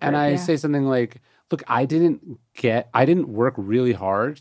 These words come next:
Speaker 1: to build up this audience to then not say what I think."
Speaker 2: Yeah.
Speaker 1: And that's kind of how I think about it from a career perspective, is, like, the purpose of succeeding as a writer,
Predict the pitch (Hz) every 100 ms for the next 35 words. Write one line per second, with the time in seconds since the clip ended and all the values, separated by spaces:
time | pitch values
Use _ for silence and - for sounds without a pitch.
0 | - 107 95 101 104 117 113 123 - 107
1 | - 95 110 135 147 - - 131 107 120
2 | 101 90 98 110 110 - - 107 98 95
3 | 90 - 104 - - - 202 202 196 127
4 | 139 - 160 131 127 117 - 127 120 117
5 | 107 107 107 101 98 - 101 104 101 98
6 | - 98 - 101 101 98 110 101 _ _
7 | _ _ _ - 127 - - - 135 143
8 | 160 143 - 123 104 - - - - 135
9 | 143 135 120 117 117 101 - 104 107 104
10 | 107 107 104 101